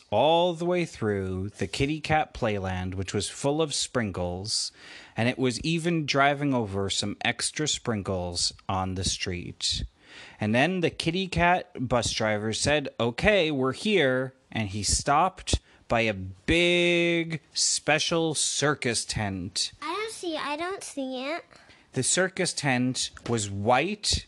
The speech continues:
Speaker 1: and it had a pointy top with flags on it that would flap in the wind. And the circus tent, and the circus tent was really big, and there were kitty cats that checked tickets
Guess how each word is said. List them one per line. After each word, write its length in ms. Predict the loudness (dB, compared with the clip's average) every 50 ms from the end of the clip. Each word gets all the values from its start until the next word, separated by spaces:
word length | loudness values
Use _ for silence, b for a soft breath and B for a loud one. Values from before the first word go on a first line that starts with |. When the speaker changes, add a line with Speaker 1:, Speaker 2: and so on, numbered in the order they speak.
| _ -4
Speaker 1:
and 180 | -2 -2 -2
it 120 | -2 -2 -2
had 180 | -2 0 0
a 140 | 0 -2 -4 -6 _ _ _
pointy 500 | -2 0 0 0 0 -2 -4 -4 -6 -6
top 420 | -4 -2 0 2 2 0 0 -2
with 160 | -4 -4 -4
flags 600 | -6 -10 -8 -2 0 2 4 4 4 2 0 -2 -4
on 180 | -4 -2 -2
it 160 | -4 -4 -6 -8 _ B B B B B B B B
that 160 | -4 -2 0
would 180 | -2 -2 -2 -4
flap 520 | -6 -8 -6 0 2 4 4 4 2 0
in 100 | 0 0
the 80 | 0 0
wind. 800 | 0 -2 -2 -2 -2 -4 -4 -6 -6 -6 -8 -6 -6 -8 -8 -10 -14 B B B B B B B B -2
And 480 | 2 2 4 4 4 2 0 0 -2 -4
the 160 | -2 -2 0 0
circus 520 | 0 2 2 2 2 2 0 -2 -2 -2
tent, 480 | 0 0 0 2 0 0 0 -2 -4 -6 b b b b b b -2
and 140 | -2 0 0
the 60 | 0
circus 420 | 0 2 2 0 0 0 -2 -2
tent 220 | 0 -2 -2 0 -2
was 200 | -2 -2 -2 -2
really 360 | 0 2 2 4 2 2 0
big, 480 | 2 2 2 2 2 0 -2 -6 -8 B B B B B B
and 180 | -2 0 2 2
there 100 | 2 2
were 100 | 2 0
kitty 320 | 0 0 0 2 2 2
cats 420 | 4 6 6 6 6 4 -2 -8
that 360 | -8 -2 0 0 0 0 0 -2
checked 640 | 0 0 0 0 -2 -4 -4 -2 -2 -4 -4 _
tickets 720 | 0 0 0 2 0 0 0 -2 -2 -2 -2 -2 -2 -6